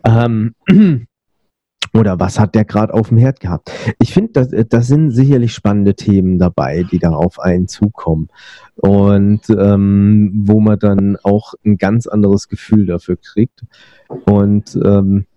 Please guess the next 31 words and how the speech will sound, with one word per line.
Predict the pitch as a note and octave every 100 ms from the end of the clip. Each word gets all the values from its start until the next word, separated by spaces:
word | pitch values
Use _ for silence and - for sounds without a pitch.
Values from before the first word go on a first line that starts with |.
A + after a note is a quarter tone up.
| _ _ - -
ja, | G#2+ C#3
mal | G#2 F#2
schauen, | - A#2 B2 A2+
wo, | G#2 -
wo | G#2 A2+
die | A2+
Reise | G#2 G#2 G#2
hingeht. | B2 C3 G#2
Wir | -
müssen | A#2 E3+ F3+
uns | D3+ -
natürlich | A#2+ - B2 A#2+
dran | - G2 G2
gewöhnen. | F#2 G2 C3 F#3 G#3
Es | G#2+
ist | - D#3 A#2+
eine | G#2+
Umgewöhnungssache. | G#2+ B2 C#3+ B2+ B2+ B2 B2+ - B2+ C#3 D#3 _ _ - - _ _
Und, | G#2+ G#2 G#2 G#2+ - - _
ähm, | G2+ G2 G2 F#2+ E2 - _ _ _ -
das, | A#2+ -
es | - C3
bleibt | - D3 F3+ -
auf | -
alle | - A#2+
Fälle | - A#2 A#2+
spannend, | - B2 C#3+ -
aber | A#2 A2
ich | -
bin, | - C3+ C#3+ C#3+ C#3 C#3+
ähm, | A#2 A2+ A2+ A2+ A2+